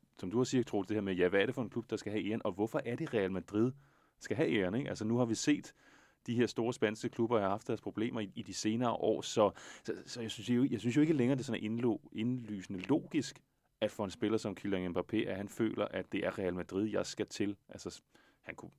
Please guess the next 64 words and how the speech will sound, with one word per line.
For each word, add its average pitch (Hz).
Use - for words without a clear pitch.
ja, 90
han 82
kunne 87
enten 101
blive 107
i 139
P 117
S -
G, 135
han 101
kunne 90
også 90
tage 104
til, 92
til 92
en 101
af 95
de 101
store 101
klubber 110
i 101
Premier 101
League. 107
Øh, 95
lige 110
nu 127
vil 127
man 98
mene, 101
at -
det 104
måske 120
er 92
større, 90
en 101
større 95
scene 113
end, 90
end, 107
end, 110
end 117
Real 104
Madrid, 90
men 95
alligevel, 131
så, -
så -
viser 156
det 110
også, 98
hvis 107
han 85
ender 101
der, 95
og -
det, 92
det -
tror 120
jeg, 120
at 90
det 95
er 82
der, 104
den, 95